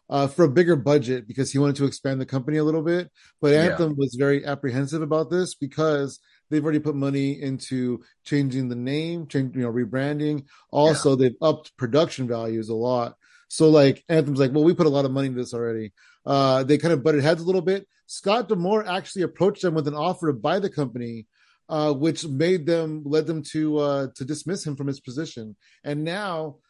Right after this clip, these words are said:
Speaker 1: uh, the president of Anthem Sports, I forget his name, is the president of T N A Wrestling. So I'm assuming,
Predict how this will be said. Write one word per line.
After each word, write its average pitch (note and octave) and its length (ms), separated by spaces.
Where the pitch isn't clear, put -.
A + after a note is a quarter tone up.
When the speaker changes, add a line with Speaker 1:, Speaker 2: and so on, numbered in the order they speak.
Speaker 1:
uh, D3 200
the D3 100
president D#3 720
of C#3+ 140
Anthem D3+ 280
Sports, E3 480
I D3+ 80
forget C#3 220
his A#2 140
name, A#2 260
is D3 160
the D3 140
president D#3+ 460
of C3+ 120
T - 160
N D3+ 80
A C#3 100
Wrestling. C3+ 440
So - 160
I'm E3 120
assuming, D#3 800